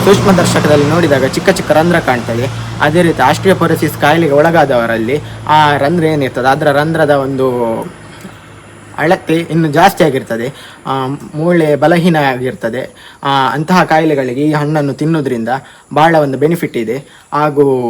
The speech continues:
ನಿದ್ರಾಹೀನತೆಯಿಂದ ಬಳಲ್ತಾ ಇರುವವರಿಗೆ, ಆ, ಈ ಒಂದು ಹಣ್ಣಿನ,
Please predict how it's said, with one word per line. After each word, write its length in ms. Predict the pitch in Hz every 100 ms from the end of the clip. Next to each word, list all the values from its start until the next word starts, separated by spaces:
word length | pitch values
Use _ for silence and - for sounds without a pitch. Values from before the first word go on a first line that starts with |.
| 110 95 - -
ನಿದ್ರಾಹೀನತೆಯಿಂದ 840 | 151 156 190 185 170 156 160 147 139 135 104
ಬಳಲ್ತಾ 360 | 131 156 156 151
ಇರುವವರಿಗೆ, 840 | 143 131 117 113 123 143 - - -
ಆ, 500 | - 127 123 113 113
ಈ 380 | 117 151 151 139
ಒಂದು 360 | 135 139 131
ಹಣ್ಣಿನ, 380 | 120 147 170 156